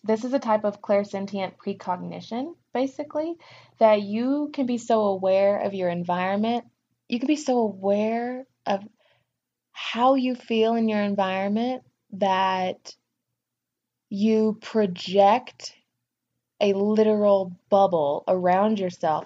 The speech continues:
I mean, like, no, not a bubble, a beam. It's like a, it's like a egg orb, uh,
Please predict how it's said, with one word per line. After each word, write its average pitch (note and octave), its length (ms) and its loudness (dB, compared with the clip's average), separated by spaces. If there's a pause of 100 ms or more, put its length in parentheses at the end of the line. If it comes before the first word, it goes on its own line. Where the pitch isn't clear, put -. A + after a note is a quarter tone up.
(140)
I A3+ 140 2
mean, A3 160 0
like, F#3+ 180 -2 (120)
no, G3+ 260 0
not F#3+ 140 -2
a F3+ 40 -6
bubble, F3+ 300 0
a F3 140 -4 (180)
beam. G#3+ 300 0
It's G#3 180 -2
like B3 180 0
a, F#3 160 0 (640)
it's G#3+ 160 -2
like A3+ 180 2
a F3 200 -2 (680)
egg G#3 320 4 (100)
orb, F3 440 0 (760)
uh, E3 480 0